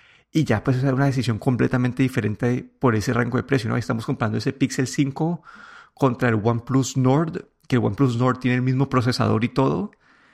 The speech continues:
Entonces, ahí ya, y, y el Pixel tiene mejor cámara. Entonces, ahí ya la definición es, sin pensarlo, sería el Pixel. Y bajo esa misma lógica, como que el de-, yo me inclinaría más por, pues, ese Pixel cuatro A cinco G o el Pixel cuatro A,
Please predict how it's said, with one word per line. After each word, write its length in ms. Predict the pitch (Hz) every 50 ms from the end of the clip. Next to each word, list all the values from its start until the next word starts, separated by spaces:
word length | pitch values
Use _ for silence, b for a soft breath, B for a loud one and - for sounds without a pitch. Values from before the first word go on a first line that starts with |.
| b b b
Entonces, 580 | - 147 123 113 - - 120 113 104 123 123 135
ahí 160 | 127 113 104
ya, 220 | 113 117 113 - -
y, 300 | 127 - - - 127 131
y 40 |
el 100 | 123 -
Pixel 280 | - 143 104 123 120 -
tiene 180 | - 131 123 123
mejor 280 | 120 107 - 113 107
cámara. 320 | - 156 143 113 107 101 101
Entonces, 320 | 98 - 104 104 113 123
ahí 160 | 127 113 107
ya 100 | 104 117
la 80 | 113 123
definición 480 | 127 - - 120 110 - - - 107 110
es, 360 | 117 120 113 - - - b b b b b b b b b _
sin 260 | _ - 160 147 127
pensarlo, 500 | - - 117 107 - 131 120 120 117 120
sería 240 | 123 123 123 104 107
el 100 | 113 113
Pixel. 500 | - - 143 135 - - 175 185 214 233 - b b b b b b b b b _ _ _
Y 220 | 151 156 147 135
bajo 540 | - - - - 120 131 131 123 - 131 120
esa 520 | 117 113 - 151 151 156 151 - - - _
misma 400 | - 139 139 143 143 143 147 143
lógica, 720 | 135 131 131 127 131 139 131 - - 160 165 180 - - _ _ _ _ _ _ _ _ _ _ _ _ _ _ _ _
como 300 | - 127 120 123 113 -
que 100 | 131 123
el 260 | 113 110 - - 123
de-, 140 | 131 - -
yo 120 | 131 117
me 100 | 113 120
inclinaría 380 | 120 - - 143 135 113 107 104
más 180 | 107 113 113 -
por, 240 | - 135 120 -
pues, 200 | - 139 120 117
ese 120 | - 139 123
Pixel 460 | - - - 131 120 - - 127 123
cuatro 540 | - - 127 127 127 127 - 131 123 120 117
A 320 | 120 123 123 120 120 123 120
cinco 440 | - - 139 123 120 - - 127
G 320 | 107 131 127 139 175 196 202 180
o 80 | 131
el 100 | 117 117
Pixel 460 | - _ - 123 - - - 131 127
cuatro 420 | 131 - 131 127 123 - 123 120 120
A, 300 | 127 156 196 - -